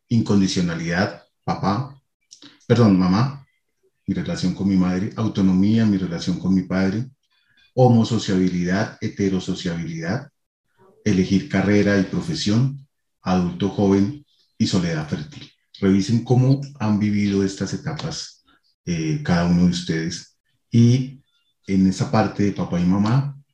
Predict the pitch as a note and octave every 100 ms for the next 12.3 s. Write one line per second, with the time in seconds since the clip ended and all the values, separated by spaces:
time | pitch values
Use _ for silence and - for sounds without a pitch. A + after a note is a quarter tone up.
0 | _ _ _ - - G2 F2+ - - _
1 | _ _ _ _ _ _ A2+ A2 A#2 A#2
2 | G#2 F#2+ G#2+ - A2+ F#2 - F#2 - _
3 | - F2+ D#2+ G#2 - - E2+ E2+ D#2 F2
4 | F2 E2 D#2+ D#2 D#2+ D#2+ E2 F2 E2 E2
5 | G2 - - _ - G#2 F2 F2 F2+ F#2+
6 | - F#2+ F#2+ F#2+ F2+ F2 D#2 D2 - _
7 | _ _ F#2 - F2+ E2+ - - _ -
8 | G2 A2+ A2 G#2 G2 A2 C3 C3+ - -
9 | G2 F#2+ G#2 F#2+ F2+ F#2+ F#2 F2+ F2 E2
10 | F2+ - G2+ G2 F#2 F#2 G2 F#2 E2+ D#2+
11 | D2 F2+ F2+ E2 D#2+ E2 - - - D#3
12 | D3+ E2